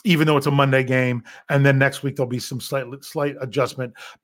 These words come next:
based on there being a Monday game. Whew, so there it is. That was the press conference. A lot to take in. The, it, it's, it's time to turn the page. I said it last year when the Steelers played the Bills. I'll say it,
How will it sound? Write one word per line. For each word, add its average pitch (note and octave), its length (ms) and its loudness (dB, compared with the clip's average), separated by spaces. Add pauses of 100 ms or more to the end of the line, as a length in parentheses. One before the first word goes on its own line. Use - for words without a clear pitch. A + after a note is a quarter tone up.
based C3+ 340 0
on A2+ 380 -2
there G2 140 -4
being G2+ 260 -10
a G#2+ 40 -6
Monday D3+ 220 2
game. C4 300 4 (500)
Whew, F#4+ 320 8
so F#3 260 8
there G#3 240 8
it A3 60 6
is. A3+ 320 6
That F3+ 160 4
was F#3 160 0
the F#3 80 2
press G3+ 260 2
conference. G3+ 520 0
A D3 60 -4
lot D#3+ 360 2
to D#3 100 -12
take F3 300 -4
in. E3+ 320 -2 (720)
The, D#3 260 -6
it, F#3 200 -4
it's, - 440 -4
it's D#3+ 200 -6
time F3+ 260 2
to F3+ 60 2
turn F3+ 240 0
the F3 80 0
page. C#3 500 -6 (720)
I D#3 60 0
said G#3 260 4
it D#3+ 100 0
last F3 440 0
year F#3 240 0
when D3 120 -4
the C#3 60 -6
Steelers D3 420 -8
played B2+ 200 -8
the A2+ 80 -14
Bills. G#3 680 0
I'll C#3+ 140 0
say D#3 340 -6
it, D#3+ 160 0